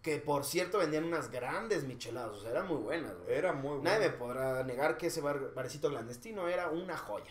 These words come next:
Speaker 2: Una
Speaker 1: Total.
Speaker 2: chulada, sí, claro.
Speaker 1: Una tras otra, pero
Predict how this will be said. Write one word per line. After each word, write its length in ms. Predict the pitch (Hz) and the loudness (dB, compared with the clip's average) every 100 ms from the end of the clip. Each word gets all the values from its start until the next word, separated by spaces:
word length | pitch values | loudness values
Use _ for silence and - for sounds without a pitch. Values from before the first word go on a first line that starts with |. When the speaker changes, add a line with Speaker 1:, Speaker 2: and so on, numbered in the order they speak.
| - - | -16 -2
Speaker 2:
Una 120 | 147 | 2
Speaker 1:
Total. 140 | - | 2
Speaker 2:
chulada, 420 | 127 123 131 113 - | 2 4 4 4 0
sí, 240 | 143 143 | -6 -4
claro. 460 | 135 151 147 131 - | 2 4 4 0 -6
Speaker 1:
Una 360 | 151 160 160 147 | -4 0 2 2
tras 240 | 147 135 | 0 2
otra, 380 | 156 151 165 170 - - | 2 2 0 -2 -14 -2
pero 500 | - 208 220 214 - | 6 8 8 4 -4